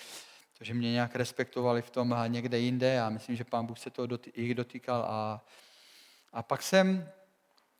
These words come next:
pak jsme měli přípitek a ten přípitek, oni, který tam připravili pro všechny lidi, protože tam byla na kopci studna, tak, a, jsme čepovali do těch číší.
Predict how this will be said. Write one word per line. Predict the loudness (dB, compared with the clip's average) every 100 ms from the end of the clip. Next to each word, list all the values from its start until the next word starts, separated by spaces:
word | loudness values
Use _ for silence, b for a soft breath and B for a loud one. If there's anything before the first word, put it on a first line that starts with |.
| _
pak | -10 -6
jsme | -2
měli | 2 2 0
přípitek | 0 0 0 0 0 0
a | -2
ten | -2
přípitek, | -4 -6 -4 -4 2 2 2
oni, | -2 -2
který | 2 2 4
tam | 2
připravili | 0 -4 0 2 2 0
pro | -4
všechny | -4 -8 -4 0
lidi, | 0 0 0 -2 -4 B B B B -8
protože | -6 0
tam | 2
byla | 6 4
na | 4
kopci | -2 -10 -8
studna, | -10 -8 -6 -2 -2 -2
tak, | -6 -6 -2
a, | -2 -2
jsme | -4 -8 -6
čepovali | -10 -4 0 2 2
do | 0 -2
těch | -2 -4 -10
číší. | -10 -8 -4 -4